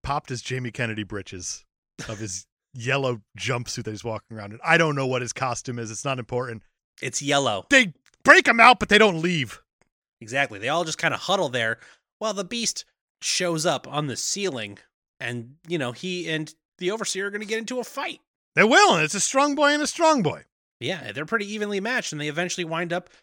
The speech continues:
Speaker 2: on the street outside, where they're suddenly stopped by a group of police led by a mysterious woman who recognizes that the Beast is no longer in control of the Horde and therefore not a threat. And she's also like, "Hey, Mister David Dunn, I know your name, so you know you're in trouble.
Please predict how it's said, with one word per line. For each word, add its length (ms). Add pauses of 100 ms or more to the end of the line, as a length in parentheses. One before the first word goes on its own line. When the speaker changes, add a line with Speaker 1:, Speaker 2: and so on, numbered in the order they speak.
(180)
Speaker 2:
on 80
the 80
street 420
outside, 600
where 100
they're 80
suddenly 340
stopped 360
by 140
a 60
group 240
of 140
police 440 (300)
led 180
by 140
a 80
mysterious 840
woman 340
who 160
recognizes 800 (400)
that 60
the 80
Beast 280
is 160
no 160
longer 380
in 80
control 400
of 80
the 80
Horde 380 (100)
and 100
therefore 320
not 160
a 40
threat. 460 (320)
And 80
she's 140
also 240
like, 180
"Hey, 360 (260)
Mister 380
David 360
Dunn, 280
I 60
know 180
your 160
name, 420
so 160
you 160
know 140
you're 180
in 60
trouble. 480